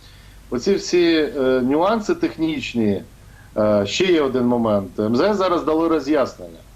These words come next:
чому так зробили. Е, тому що, наприклад, якщо ти подаєш зараз заявку на паспорт,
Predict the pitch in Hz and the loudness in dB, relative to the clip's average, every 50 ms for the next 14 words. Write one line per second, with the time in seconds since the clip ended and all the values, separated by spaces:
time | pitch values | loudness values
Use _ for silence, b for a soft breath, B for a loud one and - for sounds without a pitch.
0 | - - - - 135 143 151 147 - 147 135 120 113 107 131 135 127 127 135 127 | -20 -16 -6 -4 -2 -2 -2 -2 0 -2 -2 -2 -2 -2 -2 -2 0 0 0 0
1 | 113 101 95 85 - - - - B B B B B B B B B B - 107 | 0 -2 -4 -6 -10 -18 -20 -20 B B B B B B B B B B -2 0
2 | 101 104 101 - - 131 143 175 196 196 - - 170 160 147 147 147 - 160 165 | 0 0 0 -2 -2 -2 0 0 0 -2 0 0 0 0 0 -2 -2 -2 -2 -2
3 | - 147 135 113 110 127 117 - - 180 175 170 131 131 135 123 135 139 151 151 | 0 -2 -4 -2 -2 -4 -4 -2 -2 -2 -2 -2 -2 -2 -2 0 2 2 2 0
4 | 127 110 101 113 127 123 117 113 117 120 113 107 113 127 131 131 131 127 120 - | 0 -2 -2 0 2 2 2 2 0 0 -2 -2 -2 0 0 2 0 0 -2 -4
5 | - 135 131 131 127 - 156 131 131 127 - - 139 135 | -6 -4 -4 -4 -2 -2 0 -2 -2 -2 -4 -8 -8 -8